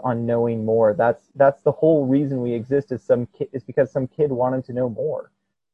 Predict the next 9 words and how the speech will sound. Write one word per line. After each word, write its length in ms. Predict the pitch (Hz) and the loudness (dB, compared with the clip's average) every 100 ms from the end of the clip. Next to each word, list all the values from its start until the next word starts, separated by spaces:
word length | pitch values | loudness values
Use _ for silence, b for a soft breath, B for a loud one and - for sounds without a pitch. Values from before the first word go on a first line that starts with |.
| _ _ _ _ - | _ _ _ _ -8
Um, 400 | 110 110 110 - - | -2 -2 -2 -8 -4
and 100 | 135 | -2
that 160 | 139 | -2
should 160 | - 135 | -4 -14
still 260 | - 185 185 | -2 0 0
be 140 | 160 | -4
propelling 400 | 135 - 135 123 | -8 -2 -2 -2
us 100 | 110 - | -6 0
forward. 400 | 135 107 - | 0 0 -4